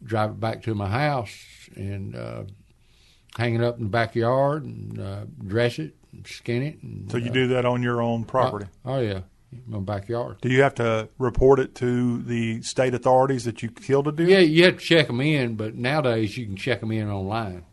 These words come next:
Speaker 2: Okay. What about C B D or C W D? I'm sorry.
Speaker 1: Chronic wasting disease.
Speaker 2: Yeah. What do you have to do for that?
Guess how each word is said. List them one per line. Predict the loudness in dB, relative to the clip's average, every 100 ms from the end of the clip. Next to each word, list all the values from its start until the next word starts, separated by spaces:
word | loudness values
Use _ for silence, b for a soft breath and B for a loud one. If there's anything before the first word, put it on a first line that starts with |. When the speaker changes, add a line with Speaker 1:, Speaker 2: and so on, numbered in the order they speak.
| -12
Speaker 2:
Okay. | -8 -6 -8 _ b b b b
What | 8 8
about | 8 6 6 0 _ _ -18
C | -4 -2
B | 0 -2
D | -2 -2 -4 -12 _ _ _ _ _ -10 -4
or | -4
C | 0 0
W | 4 4 2
D? | -2 -2
I'm | -2
sorry. | -2 -4 -4 -8 _ _ _
Speaker 1:
Chronic | -2 -2 0
wasting | 0 -2 -4 -8 -8
disease. | -8 -10 -10 -8
Speaker 2:
Yeah. | -6 -4
What | 0 0
do |
you | 2 0
have | 0
to | -2
do | -4
for | -2 -4
that? | -6 -6 -8